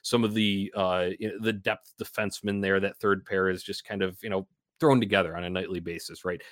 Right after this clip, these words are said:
It's Louis Crevier in, it's Isaac Phillips in, it's, you know, uh, Nikita Zaitsev when he was healthy in there. So to go and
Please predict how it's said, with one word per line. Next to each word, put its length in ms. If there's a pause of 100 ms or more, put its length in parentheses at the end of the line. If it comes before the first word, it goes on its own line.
It's 240
Louis 200
Crevier 720
in, 100
it's 180
Isaac 320
Phillips 440
in, 240
it's, 220
you 80
know, 200 (320)
uh, 160
Nikita 340
Zaitsev 480
when 120
he 120
was 160
healthy 400
in 340
there. 300 (200)
So 460 (420)
to 160 (220)
go 220
and 160